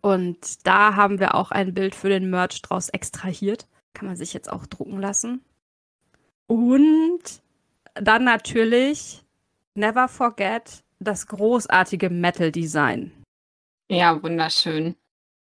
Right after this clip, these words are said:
Speaker 1: Das ist so fantastisch. Es ist so geil und so düster. Und es ist eigentlich ein Muss in jedem Kinderzimmer oder in jedem, in jeder Tollkühnhöhle.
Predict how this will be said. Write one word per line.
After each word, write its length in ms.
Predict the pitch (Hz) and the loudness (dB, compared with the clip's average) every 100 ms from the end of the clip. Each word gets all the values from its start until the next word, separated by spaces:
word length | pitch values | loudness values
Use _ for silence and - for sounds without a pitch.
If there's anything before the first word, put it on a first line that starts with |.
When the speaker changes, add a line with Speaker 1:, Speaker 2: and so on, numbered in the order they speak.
| _ - | _ 0
Speaker 1:
Das 260 | 214 - | 2 0
ist 240 | - 196 - | -6 -6 0
so 300 | 220 240 240 | 2 4 2
fantastisch. 1120 | - 226 214 214 214 - - 233 262 269 - _ _ _ - | 0 -2 0 0 0 -2 -6 -4 -4 -4 -12 _ _ _ -6
Es 140 | 202 | -4
ist 260 | 226 - - _ _ _ _ | -4 -4 -8 _ _ _ _
so 240 | 202 202 233 | -6 -2 0
geil 440 | 196 190 202 226 | 4 4 4 2
und 140 | 202 202 | -2 -2
so 160 | 214 | 0
düster. 680 | 196 220 240 - 196 226 311 - _ _ _ - - | -2 -4 -4 0 2 2 0 -8 _ _ _ -16 -2
Und 180 | 214 | 0
es 120 | 226 - | 0 -2
ist 280 | 214 - | -6 -4
eigentlich 480 | - 202 220 220 208 - | 2 2 2 0 0 0
ein 160 | 196 196 | 0 4
Muss 240 | 254 - | 2 2
in 100 | 220 | 0
jedem 220 | 220 214 | 2 2
Kinderzimmer 720 | 208 233 226 - 226 220 240 - | 0 0 0 0 2 4 4 2
oder 200 | 208 190 | 2 2
in 80 | 175 | 2
jedem, 500 | 180 180 180 180 - | -2 0 -2 -4 -4
in 100 | 185 | 2
jeder 180 | 196 190 | 4 4
Tollkühnhöhle. 880 | - 220 - 202 185 190 190 214 | 2 0 0 -4 -2 -2 0 0